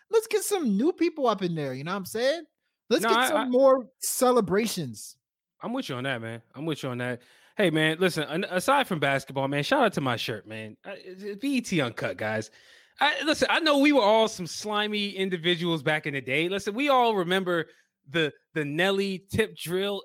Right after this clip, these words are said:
Speaker 2: epic scene where he swiped the credit card through the girls. Woo! You know, I mean, I, I think some kids watch this show, so I'm not gonna be too explicit.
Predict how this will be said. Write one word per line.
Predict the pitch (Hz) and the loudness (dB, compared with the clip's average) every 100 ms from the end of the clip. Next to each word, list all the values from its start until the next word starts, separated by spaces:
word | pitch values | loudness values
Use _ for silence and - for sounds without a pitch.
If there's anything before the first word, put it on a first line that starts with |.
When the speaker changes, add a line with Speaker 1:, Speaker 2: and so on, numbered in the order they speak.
| - | -6
Speaker 2:
epic | 196 220 196 | -6 -4 -8
scene | - 190 226 208 | -8 -8 -8 -6
where | 151 | -4
he | 143 | -6
swiped | - 202 208 | -4 -6 -6
the | 165 - | -10 -8
credit | 220 233 202 | -4 -2 -2
card | 233 233 240 226 233 | 2 6 6 4 0
through | 226 | -2
the | 196 | 0
girls. | 170 220 220 214 359 | 0 2 2 2 6
Woo! | 605 - - _ _ _ _ - | 6 6 0 _ _ _ _ -12
You | 131 | -10
know, | 113 | -8
I | 113 127 | -8 -8
mean, | 117 92 - 80 117 135 - - | -8 -14 -20 _ -18 -18 -18 -14
I, | 147 165 | -10 -6
I | |
think | 262 220 | -4 -4
some | 151 | -4
kids | - 151 131 | 2 2 4
watch | 127 - | 0 0
this | 123 | -6
show, | - 120 | -4 -4
so | 117 | 0
I'm | 151 180 | 0 2
not | 180 | 2
gonna | 143 | 2
be | 131 123 | 0 -4
too | - 202 | -2 -2
explicit. | 143 - - 156 - - | -2 -4 -2 -2 -2 -14